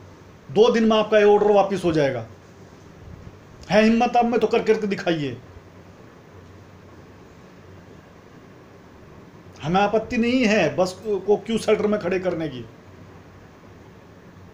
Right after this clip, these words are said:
और इसके लिए मैं कई बार चेयरमैन महोदय, डीटीसी को भी लिख चुका हूँ, ईमेल कर चुका हूँ। जाइए, अ,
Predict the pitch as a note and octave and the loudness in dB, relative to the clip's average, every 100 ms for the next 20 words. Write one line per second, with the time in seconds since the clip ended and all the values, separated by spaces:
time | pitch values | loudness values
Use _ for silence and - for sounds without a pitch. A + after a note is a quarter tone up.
0 | - - - - - - - - F#3 A3 | -20 -20 -20 -20 -20 -20 -20 -4 -2 0
1 | - A3+ A3 A3+ A3 A#3+ A#3+ - - - | -2 0 2 4 4 0 -2 -12 -18 -4
2 | G#3 A#3 A3 G#3+ G#3+ A3 A3+ A#3 G#3+ F#3+ | 0 2 2 2 2 2 4 2 2 2
3 | G#3 F3+ F#3+ G#3+ G#3 G#3 G#3+ G#3 G#3 - | 2 2 -2 -4 -2 2 2 2 -2 -2
4 | G3+ D#3+ C#3 A2+ E3+ F#3+ G#3 F#3+ F#3+ F#3+ | 0 0 -2 -8 -4 2 2 2 -2 -2
5 | F3 D3+ B2+ A2 - - - - - - | -4 -2 -4 -12 -18 -20 -20 -20 -20 -20
6 | - - - - - - - - - - | -20 -20 -20 -20 -20 -20 -20 -20 -20 -20
7 | - - - - - - - - - - | -20 -20 -20 -20 -20 -20 -20 -20 -20 -20
8 | - - - - - - - - - - | -20 -20 -20 -20 -20 -20 -20 -20 -20 -20
9 | - - - C3 G#3+ B3 A#3 F#3 | -20 -20 -10 -2 0 4 4 2